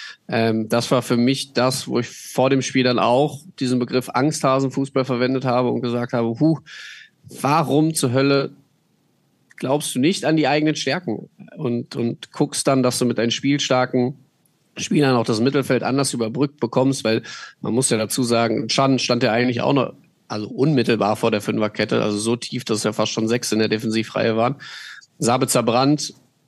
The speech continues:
die hatten dann auch wenig Spielraum, und dann hast du halt nur noch zwei Stück da vorne. Wie möchtest du überhaupt Entlastung schaffen in dem Fall? Ähm, du hast es ja dann am Ende gemerkt, die Ballbesitzphasen waren länger, äh, selten länger als irgendwie fünf Sekunden, zwei Pässe unter Druck, dann haben sie ihn schon wieder irgendwie geschlagen,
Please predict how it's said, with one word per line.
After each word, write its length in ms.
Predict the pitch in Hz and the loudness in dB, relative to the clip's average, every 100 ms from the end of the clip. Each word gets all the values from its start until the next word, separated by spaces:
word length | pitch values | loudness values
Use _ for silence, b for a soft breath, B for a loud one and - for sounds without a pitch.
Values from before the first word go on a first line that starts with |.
| _ _ _ _ - | _ _ _ _ -4
die 140 | 117 | -2
hatten 140 | 120 | 0
dann 100 | 127 | 2
auch 200 | 123 139 | 2 2
wenig 260 | 135 143 135 | 2 2 2
Spielraum, 400 | - 147 135 131 | 0 2 2 2
und 80 | 123 | 2
dann 100 | 127 | 2
hast 140 | 147 | 2
du 60 | 123 | 0
halt 100 | 120 | 2
nur 100 | 139 | 2
noch 140 | 131 | 0
zwei 180 | - 127 | -2 -4
Stück 180 | - 117 | -4 -4
da 80 | 113 | -2
vorne. 340 | 135 123 107 | 0 2 2
Wie 100 | 135 | 2
möchtest 400 | 127 131 - 131 | 2 0 -2 -4
du 100 | - | -6
überhaupt 380 | - 120 123 123 | -2 0 2 0
Entlastung 560 | 113 110 117 - 123 117 | -2 -2 -2 0 -2 0
schaffen 400 | - 139 - 104 | 0 0 0 -2
in 140 | 104 | -2
dem 220 | 104 104 | -2 -4
Fall? 320 | - 107 107 - B B B B - | -4 -2 -2 -4 B B B B -4
Ähm, 540 | 113 107 104 104 - - - _ _ _ _ - | 0 2 2 0 -2 -8 -20 _ _ _ _ -4
du 120 | 107 | 0
hast 140 | 113 | 2
es 120 | 127 120 | 0 0
ja 100 | 117 | 2
dann 160 | 117 | 2
am 120 | 117 | 2
Ende 200 | 110 120 | 2 2
gemerkt, 440 | 117 110 113 131 135 | 2 2 2 2 -2
die 60 | |
Ballbesitzphasen 840 | 110 113 120 117 113 - 113 113 113 | 0 0 0 -2 -4 -2 0 2 2
waren 140 | 107 | 2
länger, 560 | 110 110 131 131 120 - | 4 2 2 0 0 2
äh, 100 | 127 | 2
selten 320 | 120 139 127 | 2 2 2
länger 300 | 120 127 117 | 2 4 2
als 160 | 110 117 | 0 0
irgendwie 220 | 120 113 | -2 -2
fünf 240 | 120 120 | -2 -2
Sekunden, 420 | 123 110 143 135 | -2 0 2 4
zwei 260 | 123 - 117 | 2 0 0
Pässe 320 | - 131 - | 2 0 2
unter 240 | 120 110 113 | 2 2 0
Druck, 300 | 117 147 - | 2 0 0
dann 140 | 110 | 0
haben 120 | 117 | 2
sie 100 | 117 | 2
ihn 60 | 117 | 0
schon 140 | 123 | 0
wieder 180 | 117 113 | 0 0
irgendwie 240 | 117 120 | 0 -2
geschlagen, 540 | 123 123 123 123 131 | -4 -2 0 2 2